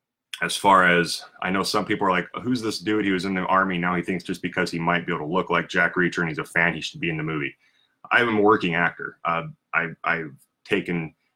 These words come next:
years and years of conservatory training. Uh, my theater major, um, I take classes and workshops. I work on set. I'm, I'm in the movie Vice coming up with Christian Bale. I'm on, I was on seal Team.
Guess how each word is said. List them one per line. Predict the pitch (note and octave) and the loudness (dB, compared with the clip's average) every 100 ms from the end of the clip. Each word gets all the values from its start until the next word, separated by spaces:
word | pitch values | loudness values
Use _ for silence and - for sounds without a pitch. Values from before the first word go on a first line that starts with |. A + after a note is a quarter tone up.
| _ | _
years | F2+ A2 G#2+ | 0 2 2
and | G2+ | 2
years | G2+ G2 | 2 0
of | F2+ | -2
conservatory | F2+ - G#2+ G#2 G#2 G2+ G2 | -6 0 2 2 2 2 2
training. | - G2+ G2+ G2 G2 | 0 0 0 -2 -4
Uh, | E2+ D#2+ | -4 -4
my | E2 | -6
theater | - - G#2 G2 | -6 -2 0 0
major, | F#2+ F#2+ F2+ F2+ F2 _ _ _ | 0 0 0 0 -2 _ _ _
um, | E2 D#2 D#2 | -4 -2 -2
I | D#2+ D#2 D2 | -2 -2 -2
take | F#2+ F2+ | -2 0
classes | - F#2+ F2+ F2+ E2 | 4 4 4 -2 -4
and | E2 | -2
workshops. | F#2 F2+ - F#2 F#2 - | 0 0 2 4 2 0
I | D#2+ D2+ | -8 -8
work | D#2 F#2 - | -2 -2 0
on | E2 D#2+ | -4 -2
set. | - G2 F#2+ - | 0 2 2 0
I'm, | E2+ D#2+ D2+ - | -4 -4 -6 -6
I'm | E2+ E2+ | -4 0
in | F2 | 0
the | F2 | 2
movie | F2 E2 D2+ | 0 0 -4
Vice | E2+ F2 F2 | 0 0 0
coming | - F#2 F2+ | -4 -2 0
up | F2+ E2+ | -2 -2
with | E2 | -6
Christian | - E2+ E2+ D2 | -8 -6 -6 -2
Bale. | E2 E2 D#2+ - | 0 0 -2 -6
I'm | E2 | -6
on, | E2 E2 D#2+ - E2+ | -4 -4 -6 -6 -4
I | |
was | E2 | -2
on | E2+ E2 | -2 -2
seal | - G2 F2 | 0 0 0
Team. | F2+ E2+ | 0 -2